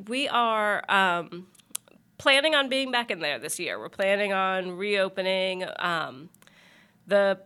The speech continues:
plan is that M-, Misery, our opening show, uh, opens early November. Um, we are working on getting a temporary certificate of occupancy.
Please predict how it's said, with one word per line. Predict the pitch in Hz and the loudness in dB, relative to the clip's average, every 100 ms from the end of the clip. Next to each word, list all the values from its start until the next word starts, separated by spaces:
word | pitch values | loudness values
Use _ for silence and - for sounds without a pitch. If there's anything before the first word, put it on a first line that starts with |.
| - | 0
plan | 381 427 | 2 4
is | 240 240 285 285 | 2 2 0 2
that | 226 175 | 4 4
M-, | 202 214 180 - | -2 -8 -10 -8
Misery, | 202 269 214 196 175 175 | 4 4 6 0 0 2
our | 180 | 2
opening | 180 185 190 185 | 2 -2 -4 -4
show, | 175 180 175 165 160 165 165 | -2 2 2 2 -2 -6 -4
uh, | 175 160 147 | 0 0 0
opens | 185 190 185 185 185 175 | -4 -2 -2 -2 -6 -4
early | 190 208 214 | 0 2 2
November. | 214 190 190 185 165 165 165 175 - | 0 2 0 0 0 0 -2 -6 -6
Um, | 175 165 127 156 180 - | -2 -2 -4 -10 -18 -12
we | 180 196 | -4 -2
are | 175 185 | 0 0
working | 180 196 202 | -2 -4 -2
on | 175 170 | -2 -2
getting | 170 185 185 170 | -4 -4 -4 -4
a | 160 160 - - - | -4 -4 -8 -18 -2
temporary | 349 359 240 151 92 156 | -2 0 0 -2 -2 -6
certificate | 202 185 190 190 180 170 | -6 -8 -8 -6 -6 -2
of | |
occupancy. | 165 160 175 170 160 165 170 165 165 175 | 0 0 -2 -8 -8 -8 -8 -8 -8 -10